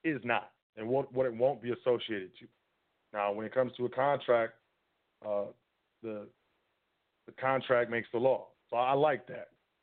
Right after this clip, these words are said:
Trustee has paid no consideration for the conveyance of real property described in. I like that.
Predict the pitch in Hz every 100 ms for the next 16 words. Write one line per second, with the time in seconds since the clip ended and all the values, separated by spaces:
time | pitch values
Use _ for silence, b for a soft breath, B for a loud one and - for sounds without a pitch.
0 | _ _ _ _ _ - 135 120 143 131
1 | 127 113 117 - 131 123 135 143 135 147
2 | 135 131 127 120 113 - 101 127 127 107
3 | 120 127 127 117 113 101 - 113 113 127
4 | 123 110 104 98 - 135 127